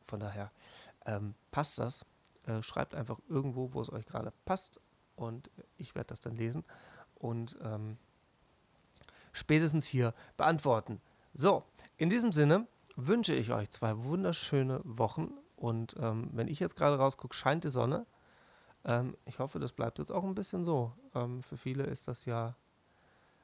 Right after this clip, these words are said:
ähm, für die Psyche auch nicht so schlecht. Ähm, und wünsche euch, wie gesagt, zwei schöne Wochen mit ganz viel Sonne. Genießt es. Und wir hören uns dann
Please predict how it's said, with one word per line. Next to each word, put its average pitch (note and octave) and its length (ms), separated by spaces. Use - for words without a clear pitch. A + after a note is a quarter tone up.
ähm, A2 360
für - 140
die A#2 100
Psyche C3 520
auch A2 220
nicht - 400
so A2+ 300
schlecht. - 460
Ähm, A#2 400
und A2 460
wünsche C3+ 220
euch, B2 160
wie B2 60
gesagt, A#2 260
zwei A2+ 180
schöne D3+ 480
Wochen B2+ 380
mit - 280
ganz D3 260
viel E3+ 200
Sonne. A#2 360
Genießt E3 460
es. E3 300
Und A#2 460
wir E3+ 180
hören D3+ 260
uns C3+ 260
dann B2 380